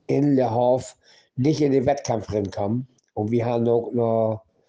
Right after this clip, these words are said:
noch, noch drei oder vier Schritte, haben wir gleich die erste Schritte an Moos. Und der Wettkampf trug sich all wieder so hin, da wir, äh, also mitten und wehren von Höhe, da werden wir vier Schritte achter.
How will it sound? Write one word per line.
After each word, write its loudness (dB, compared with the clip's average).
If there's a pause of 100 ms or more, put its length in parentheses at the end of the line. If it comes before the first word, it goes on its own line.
(500)
noch, -6
noch -4
drei -2
oder 0
vier -2
Schritte, 0
haben 0
wir 4
gleich -2
die 2
erste -2
Schritte 2
an 2
Moos. 2 (1000)
Und 0 (120)
der 2
Wettkampf 0
trug -2
sich 0
all 4
wieder 2
so 2
hin, 2
da 2
wir, 6
äh, 4
also 2
mitten -2
und -2
wehren 4
von 0
Höhe, 2 (600)
da 0
werden 2
wir 4
vier 2
Schritte 0
achter. 0